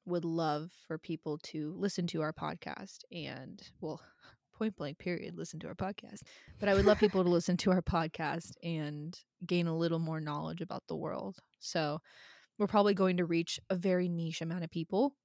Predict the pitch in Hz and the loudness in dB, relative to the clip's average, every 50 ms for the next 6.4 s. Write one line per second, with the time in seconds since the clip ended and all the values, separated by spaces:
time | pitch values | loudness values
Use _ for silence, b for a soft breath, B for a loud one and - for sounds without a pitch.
0 | _ - 180 175 165 - 185 175 175 180 165 175 170 175 180 170 - - 185 160 | _ -6 -6 -6 -2 -2 0 0 0 0 0 0 -2 -2 -2 -4 -6 -8 -8 -6
1 | 170 180 175 170 - - - 170 175 180 175 175 175 185 180 185 196 - - - | -4 -4 -4 -4 -6 -6 -6 -4 -2 0 0 0 0 0 0 -2 -2 -4 -6 -10
2 | _ - - - 277 - - - - - - 156 156 - 156 151 160 202 - _ | _ -12 -10 -8 -8 -6 -6 -6 -6 -6 -6 -8 -6 -6 -6 -6 -6 -8 -12 _
3 | _ - 196 - 202 185 180 165 160 - - - 180 175 175 180 180 175 170 - | _ -6 -4 -2 -2 -2 -2 -2 -4 -6 -10 -8 -8 -6 -6 -6 -6 -6 -6 -6
4 | 175 175 175 180 - 233 247 - - 330 359 359 - - b b b b b b | -6 -6 -6 -4 -4 -4 -4 -2 -2 -4 -4 -4 -6 -10 b b b b b b
5 | b b b b b b - 254 277 262 262 269 254 262 254 254 - 254 214 214 | b b b b b b 2 4 4 4 4 4 4 4 2 2 2 0 2 2
6 | 214 214 208 190 208 190 185 180 | 2 0 0 0 0 0 0 0